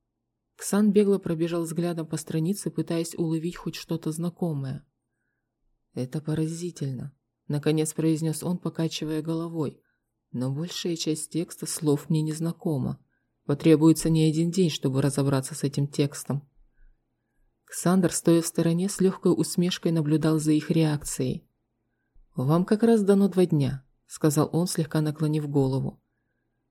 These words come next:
«В этом промежутке времени вам необходимо изучить текст. Не раньше, чем через два дня вы сможете предоставить его совету». Элли ощутила странную смесь волнения и беспокойства.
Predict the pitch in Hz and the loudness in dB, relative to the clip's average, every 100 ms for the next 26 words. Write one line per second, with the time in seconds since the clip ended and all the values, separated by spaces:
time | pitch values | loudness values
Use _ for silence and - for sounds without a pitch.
0 | _ 139 165 202 196 202 190 180 185 - | _ 2 4 4 6 6 6 6 4 4
1 | 160 156 175 190 160 156 160 156 - 156 | 4 6 4 2 2 4 4 4 2 2
2 | 143 156 165 156 147 - 151 - 127 - | 4 2 2 0 -2 -2 -4 -2 -2 -4
3 | - _ _ _ _ _ _ 175 196 202 | -14 _ _ _ _ _ _ 6 8 8
4 | 160 143 139 - 135 135 151 143 139 139 | 6 2 0 0 0 2 2 4 4 2
5 | 139 147 170 165 156 147 147 147 147 147 | 4 2 0 0 0 2 2 0 2 2
6 | 143 - 147 139 147 151 131 135 - 143 | 2 2 0 0 0 -2 -2 -2 0 0
7 | 131 131 139 - _ _ _ _ _ _ | 0 -2 -8 -10 _ _ _ _ _ _
8 | - 160 165 160 - 160 175 165 - 165 | 2 4 6 6 4 2 2 2 2 2
9 | 165 160 160 165 160 151 156 160 175 175 | 4 2 2 0 0 0 2 2 2 2
10 | 160 - 156 156 - 165 - 160 139 - | 0 0 0 0 -2 -2 2 2 0 -4
11 | 117 | -8